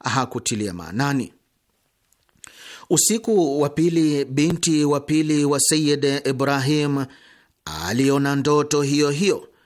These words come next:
na kumsimulia baba yake, ambaye pia hakutilia maanani. Usiku wa tatu,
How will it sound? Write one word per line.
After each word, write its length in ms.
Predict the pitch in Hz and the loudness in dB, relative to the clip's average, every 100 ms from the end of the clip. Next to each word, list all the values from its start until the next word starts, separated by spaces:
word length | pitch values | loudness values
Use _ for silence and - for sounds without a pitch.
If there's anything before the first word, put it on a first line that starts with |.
| - | -6
na 120 | 175 | -4
kumsimulia 800 | 151 147 135 156 143 139 147 151 | -2 0 0 0 0 0 2 0
baba 260 | 147 139 147 | 0 -2 0
yake, 500 | 156 135 - 101 101 - _ _ - | 0 -2 -4 -8 -10 -18 _ _ -12
ambaye 400 | 85 95 135 135 | -8 -2 0 0
pia 360 | 135 143 139 | -2 -2 0
hakutilia 760 | 135 147 131 135 127 123 104 95 | -2 -4 -4 -4 -4 -4 -4 -6
maanani. 680 | 87 82 120 143 143 117 - _ _ _ _ _ _ _ _ - _ - | -10 -6 -2 0 -2 -4 -12 _ _ _ _ _ _ _ _ -20 _ -18
Usiku 560 | 151 - - 135 139 | -8 -2 0 0 2
wa 120 | 139 | 0
tatu, 680 | 135 151 147 143 147 139 135 | 2 0 0 -2 -2 -2 -2